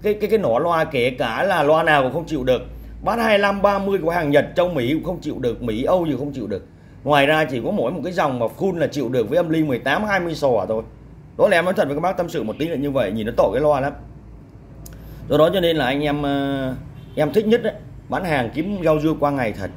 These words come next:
Nhưng mà thích nhất là những anh em hiểu biết mà chơi, khoái lắm các bác. Tâm sự nghe nó sướng lắm, tâm sự qua Zalo thế nọ kia rồi. Nó, nó, nó tuyệt vời lắm, tuyệt vời, trên cả tuyệt vời luôn các bác nha.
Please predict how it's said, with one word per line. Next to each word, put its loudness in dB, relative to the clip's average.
Nhưng -2
mà 0
thích -2
nhất 2
là 0
những 0
anh 0
em 0
hiểu -6
biết 0
mà -2
chơi, 2
khoái 4
lắm 0
các -4
bác. 0
Tâm 4
sự -2
nghe 2
nó 2
sướng -2
lắm, -4
tâm 2
sự -2
qua 2
Zalo 0
thế -6
nọ -2
kia 0
rồi. -2
Nó, 2
nó, 2
nó 2
tuyệt 4
vời 6
lắm, -2
tuyệt 2
vời, 4
trên -4
cả 0
tuyệt -2
vời -2
luôn -4
các -4
bác -4
nha. -4